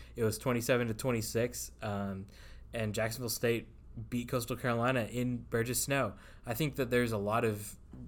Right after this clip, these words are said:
reason to look at this game, but one of the more interesting things is just how different these programs have developed.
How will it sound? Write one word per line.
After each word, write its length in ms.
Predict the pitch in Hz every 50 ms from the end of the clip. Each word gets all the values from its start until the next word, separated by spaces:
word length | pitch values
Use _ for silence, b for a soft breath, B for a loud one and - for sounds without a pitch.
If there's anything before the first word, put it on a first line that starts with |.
| - - - - 123
reason 280 | 117 127 123 123 135 120
to 60 | 113
look 200 | 104 117 110 -
at 60 | 127
this 160 | 123 117 -
game, 300 | - 135 127 127 127 120
but 280 | 110 110 113 101 101 101 B B B B B B B
one 200 | 117 135 202 233
of 60 | 190
the 200 | 160 147 135 120 117 127 127
more 240 | 131 127 127 120
interesting 340 | 120 123 - - - 135 110
things 240 | 101 - 110 101 104
is 100 | 104 101
just 220 | 101 120 117 -
how 220 | - 135 131 110 101 98 -
different 400 | - 117 113 - 135 113 110 107 - - - - -
these 260 | 120 120 120 113 110
programs 600 | - - - - 107 113 110 117 117 117 113 -
have 100 | 123 107
developed. 580 | 101 98 90 - 98 95 104 107 117 113 -